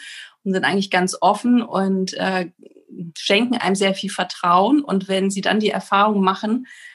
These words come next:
dass etwas passiert ist, womit sie nicht gerechnet haben, ähm, dann kann man dieses Vertrauen auch schnell verlieren. Also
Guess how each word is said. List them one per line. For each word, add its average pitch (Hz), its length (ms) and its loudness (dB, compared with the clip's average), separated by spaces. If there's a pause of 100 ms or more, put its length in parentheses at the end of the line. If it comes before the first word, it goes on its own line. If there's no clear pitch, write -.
(140)
dass 185 380 -2
etwas 185 440 -4
passiert 233 520 0
ist, - 340 -4 (440)
womit 208 440 0
sie 190 100 2
nicht 196 180 0
gerechnet 208 540 0
haben, 185 460 2
ähm, 196 340 0
dann 190 400 0
kann 214 160 -4
man 208 140 2
dieses 196 260 -8
Vertrauen 196 460 0
auch - 100 -4
schnell 190 300 -2
verlieren. 180 500 -4
Also 175 280 -4